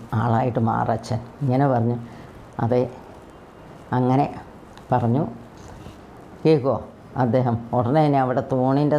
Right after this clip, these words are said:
നേരെ നോ-, ഒരൊറ്റ ഇതാണ്. "ഈ തൂണിലുണ്ടോ? നിൻ്റെ നാരായണൻ എവിടെയാ ഉള്ളതെന്ന്?" ചോദിച്ചു.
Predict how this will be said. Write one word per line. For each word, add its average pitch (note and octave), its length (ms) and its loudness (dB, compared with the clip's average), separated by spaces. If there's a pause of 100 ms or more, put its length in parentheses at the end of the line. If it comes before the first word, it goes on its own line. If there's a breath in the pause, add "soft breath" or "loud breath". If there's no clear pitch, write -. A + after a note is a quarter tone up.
നേരെ C3+ 300 4
നോ-, B2+ 200 0
ഒരൊറ്റ A#2+ 380 0 (160)
ഇതാണ്. B2+ 300 2 (580 loud breath)
"ഈ - 20 8 (140)
തൂണിലുണ്ടോ? E3 500 4
നിൻ്റെ D3 340 2 (1000)
നാരായണൻ E3 500 6
എവിടെയാ D#3+ 360 4
ഉള്ളതെന്ന്?" C#3 320 0
ചോദിച്ചു. A#2 240 -2